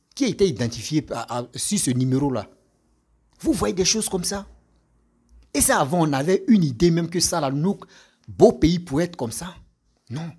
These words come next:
Mais aujourd'hui, on a eu la chance, on a croisé un bon président qui est en train de nous montrer ce qu'on appelle la, le développement, ce qu'on appelle la sécurité,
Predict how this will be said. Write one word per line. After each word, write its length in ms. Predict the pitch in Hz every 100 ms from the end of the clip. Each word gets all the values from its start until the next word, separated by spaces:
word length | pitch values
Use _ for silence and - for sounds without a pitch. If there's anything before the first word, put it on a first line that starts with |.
| _ _ _ -
Mais 60 | 156
aujourd'hui, 380 | 170 165 165 226
on 60 |
a 80 | 151
eu 80 | 170
la 120 | 139
chance, 320 | - 170 156
on 120 | 127 117
a 60 |
croisé 420 | 110 127 120 156 175
un 40 |
bon 280 | 107 104 196
président 560 | - 123 113 113 - - - _
qui 180 | -
est 40 | 147
en 40 |
train 220 | - -
de 220 | 202 147 - - -
nous 160 | 165 233
montrer 360 | 180 156 -
ce 120 | 185 135
qu'on 240 | 220 180
appelle 300 | 123 - -
la, 140 | 120 - _
le 140 | 143
développement, 680 | 147 143 123 147 - 139 165 - _ _ _ _ _ _ -
ce 120 | -
qu'on 260 | 156 294 175
appelle 280 | 143 202 160
la 100 | 127
sécurité, 800 | - 185 190 185 180 226 196